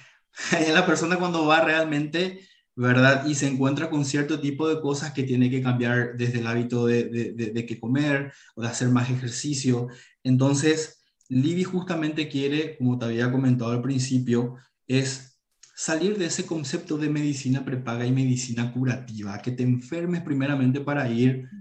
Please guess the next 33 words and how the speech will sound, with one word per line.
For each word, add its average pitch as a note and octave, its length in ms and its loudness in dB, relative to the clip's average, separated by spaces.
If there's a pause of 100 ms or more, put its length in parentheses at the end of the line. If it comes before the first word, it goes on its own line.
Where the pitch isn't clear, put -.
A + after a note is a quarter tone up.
(120)
a, A#2 600 -2
a, A#2 40 -6
a A2+ 80 -8
consultar. G#2 640 -6 (480)
Nosotros E3 380 0
contamos D#3 420 -2
con D3+ 140 -4
varias D3 260 0
campañas, C3+ 1000 0
¿verdad? A2+ 600 -2
Eh, G#2+ 500 -2
de, G#2 300 -6
de, G#2+ 360 0
de, G#2+ 120 -4 (140)
de A2+ 160 -6
que A#2+ 80 0
uno B2+ 260 2
pueda B2 280 2
prever B2 360 2
cierto A#2 380 -4
tipo A#2+ 260 -2
de A#2+ 60 2
enfermedades, B2+ 1120 2
¿sí? B2 400 -2 (240)
Haciendo B2 340 0
el B2 80 2
acompañamiento, B2+ 840 0
haciendo B2 360 -2
campaña A#2 340 -2
en A#2 80 -2
nuestras A2+ 300 -6
redes A2+ 260 -6
sociales, B2+ 760 0